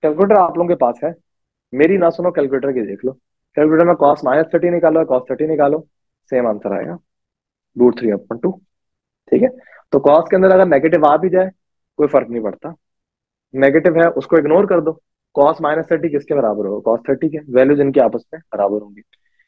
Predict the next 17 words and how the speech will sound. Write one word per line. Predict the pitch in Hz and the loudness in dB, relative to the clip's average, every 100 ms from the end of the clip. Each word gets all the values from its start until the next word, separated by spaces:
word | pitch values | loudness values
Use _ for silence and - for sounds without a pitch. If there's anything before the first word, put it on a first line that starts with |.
| _ _ | _ _
यही | 147 202 | 4 4
property | 202 196 180 208 | 4 2 2 -2
sec | 202 175 - | 2 0 0
की | |
भी | 202 | 0
होती | 196 165 156 | 0 0 -4
है, | 156 - | -8 -4
जो | 139 | -4
इसका | 139 | 0
reciprocal | 135 120 117 123 117 131 | 0 0 -6 -8 -6 -6
है। | 120 _ _ - - _ _ _ | -6 _ _ -20 -20 _ _ _
sec | 139 139 | 2 2
की | 160 | 4
अगर | 151 | 4
आप | 151 | 4
देखो, | 139 139 | 2 -4
sec | 151 123 | -2 -4